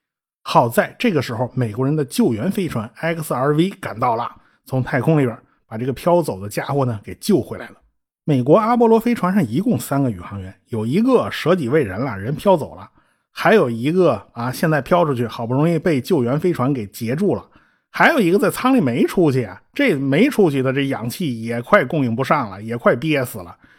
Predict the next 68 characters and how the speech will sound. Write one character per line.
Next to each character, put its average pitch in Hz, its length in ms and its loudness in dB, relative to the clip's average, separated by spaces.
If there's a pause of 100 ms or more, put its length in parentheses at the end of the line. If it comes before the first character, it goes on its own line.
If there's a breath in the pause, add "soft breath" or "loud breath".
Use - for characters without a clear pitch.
(220 soft breath)
这 175 160 2
时 131 140 -4
候 117 200 -4
苏 214 340 2
联 139 180 2
人 110 100 -2
慢 143 180 2
慢 139 240 2
爬 120 360 -8
进 156 160 2
了 135 60 2
美 107 180 -2
国 113 100 -6
人 131 100 0
的 143 60 2
飞 131 180 -2
船， 101 220 -10 (260 soft breath)
开 - 140 -2
始 147 120 -2
用 143 100 0
自 226 220 0
己 131 120 -4
的 127 100 0
氧 101 220 -2
气 - 380 -8
给 104 160 -8
这 104 160 -8
个 120 80 -2
快 143 160 -2
要 110 80 -2
憋 139 240 2
死 127 120 -8
的 110 100 -6
美 107 160 -6
国 120 120 -6
宇 123 120 -4
航 110 160 -4
员 127 160 -2
供 151 180 0
氧 107 300 -8
嘛。 107 160 -14 (840)
后 254 160 6
来 139 200 2
呢， 160 380 2 (200)
这 156 140 -2
个 131 260 2
美 123 200 0
国 147 200 2
救 185 180 0
援 170 160 2
飞 226 120 0
船 139 200 -2
那 160 120 0
边 139 180 4
呢 143 140 0
派 143 220 -2
来 131 80 2
的 143 80 0
人 123 200 0
呢， 139 200 0 (420 soft breath)
啊， - 120 -6
也， 127 220 -2
也， 131 320 -2
也 131 120 -2
飘 214 220 6
过 208 100 4
来 165 120 4
了 139 240 -4